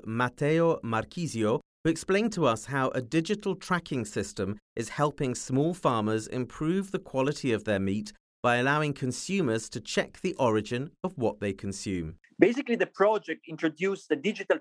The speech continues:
Speaker 2: tracking system that allowed the, the, the small pig herders, uh,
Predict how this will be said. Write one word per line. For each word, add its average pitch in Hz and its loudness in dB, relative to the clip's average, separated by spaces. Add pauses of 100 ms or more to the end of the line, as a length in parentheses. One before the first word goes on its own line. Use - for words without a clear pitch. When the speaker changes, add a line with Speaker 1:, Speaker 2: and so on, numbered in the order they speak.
Speaker 2:
tracking 156 0
system 165 -2 (340)
that 190 4
allowed 175 2 (160)
the, 151 2
the, 151 0
the 135 -6
small 185 2
pig 147 -2
herders, 151 0
uh, 151 4